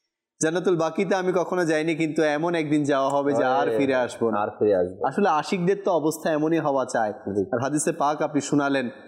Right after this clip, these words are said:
Speaker 1: আর এটা তো মৃত্যুর ফজিলতের ব্যাপারে আপনি শুনলেন যে,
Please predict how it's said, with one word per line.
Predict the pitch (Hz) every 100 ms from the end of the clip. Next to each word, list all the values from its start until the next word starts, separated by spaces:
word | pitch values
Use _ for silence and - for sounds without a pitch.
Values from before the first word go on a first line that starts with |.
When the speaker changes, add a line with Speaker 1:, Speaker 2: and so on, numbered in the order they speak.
| - -
Speaker 1:
আর | 131 131 135 - - _ _ _ _
এটা | 135 135
তো | 147
মৃত্যুর | 165 151 - 214 190 - - -
ফজিলতের | 151 151 165 165
ব্যাপারে | 151 156 147
আপনি | 139
শুনলেন | 139 147 143
যে, | 135